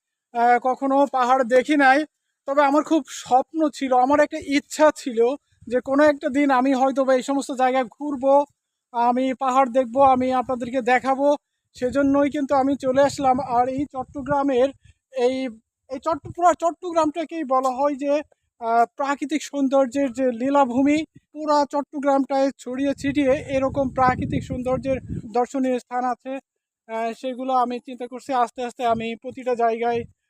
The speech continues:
আহ, ঘুরবো। তারই প্রেক্ষিতে আমি সর্বপ্রথম চলে আসলাম এই ভাটিয়ারিতে। আহ, এখানে আমি সামনে যে পাহাড়টা দেখা যাচ্ছে, আমি ওই পাহাড়ের উপরে উঠছিলাম। আহ, ওইখান থেকে নামতে যেয়ে আসলে, আহ,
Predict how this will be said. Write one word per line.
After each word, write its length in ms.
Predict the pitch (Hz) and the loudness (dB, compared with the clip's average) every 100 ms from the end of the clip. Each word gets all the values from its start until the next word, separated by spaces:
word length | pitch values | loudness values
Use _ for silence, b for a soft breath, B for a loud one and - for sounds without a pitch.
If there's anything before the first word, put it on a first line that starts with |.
| _ | _
আহ, 120 | 220 | -6
ঘুরবো। 480 | 214 247 247 262 277 - - | -6 -6 -6 -4 -6 -6 -6
তারই 260 | 233 254 | -6 -6
প্রেক্ষিতে 520 | - 269 - 277 285 269 277 _ _ _ - | -8 -10 -8 -10 -8 -8 -8 _ _ _ -20
আমি 360 | 220 226 233 226 | -14 -10 -8 -10
সর্বপ্রথম 960 | - 247 254 254 254 262 269 262 262 - | -6 -4 -4 -4 -6 -4 -2 -2 -2 -6
চলে 180 | 262 254 | -8 -6
আসলাম 320 | 247 277 262 | -6 -8 -8
এই 100 | 262 | -6
ভাটিয়ারিতে। 680 | 220 214 214 262 262 240 269 294 - _ _ _ 226 | -6 -8 -8 -8 -8 -8 -6 -6 -8 _ _ _ -8
আহ, 200 | 220 220 - | -4 -4 -4
এখানে 500 | 240 262 262 262 262 202 B _ _ - | -6 -4 -4 -2 -4 -8 B _ _ -16
আমি 240 | 214 226 240 254 240 | -10 -8 -6 -6 -8
সামনে 280 | - 240 254 | -4 -2 -2
যে 120 | 240 247 | -2 -4
পাহাড়টা 340 | 247 240 247 | -4 -4 -4
দেখা 220 | 247 240 | -4 -4
যাচ্ছে, 180 | 254 - | -6 -6
আমি 140 | 233 240 | -8 -8
ওই 80 | |
পাহাড়ের 300 | 233 233 247 | -8 -8 -8
উপরে 260 | 254 277 269 | -8 -4 -2
উঠছিলাম। 460 | 277 - 254 233 285 - _ _ _ _ | -2 -4 -2 0 0 -6 _ _ _ _
আহ, 200 | 233 233 | 0 0
ওইখান 220 | 240 254 247 | 0 -4 -10
থেকে 180 | 269 | -6
নামতে 300 | 247 233 240 277 | -4 -4 -4 -6
যেয়ে 220 | 262 262 | -4 -2
আসলে, 340 | 247 269 262 285 - _ _ _ _ | -2 -4 -4 -6 -6 _ _ _ _
আহ, 280 | 220 226 | -6 -2